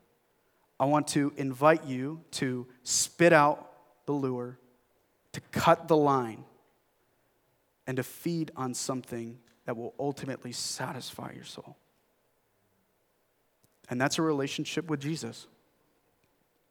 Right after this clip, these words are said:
It's a relationship. The, the,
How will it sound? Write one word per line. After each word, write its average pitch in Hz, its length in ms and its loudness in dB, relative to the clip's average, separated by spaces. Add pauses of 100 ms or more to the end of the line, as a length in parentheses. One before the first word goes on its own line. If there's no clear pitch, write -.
(640)
It's - 80 -6
a 143 60 2
relationship. 143 960 -2 (180)
The, 143 180 4 (260)
the, 147 320 6